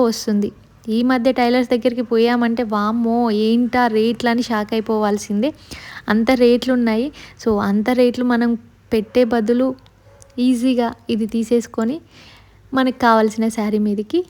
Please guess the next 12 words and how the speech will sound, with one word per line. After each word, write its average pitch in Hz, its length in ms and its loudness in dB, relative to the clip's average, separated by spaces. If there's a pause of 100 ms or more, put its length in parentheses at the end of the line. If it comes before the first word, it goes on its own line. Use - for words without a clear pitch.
(320)
పేర్ 349 260 0
చేసుకోవచ్చు. 220 580 -4 (280)
క్వాలిటీ 285 340 0
అయితే 294 140 -2 (100)
చాలా 262 260 0
బాగుంది. 254 320 0 (120)
మీకు 254 200 -4
ఎలా 247 160 0
అనిపించిందో 247 400 -4 (100)
కామెంట్ 226 360 -2
చేయండి. 233 320 -2 (1600)
ఈ 277 140 4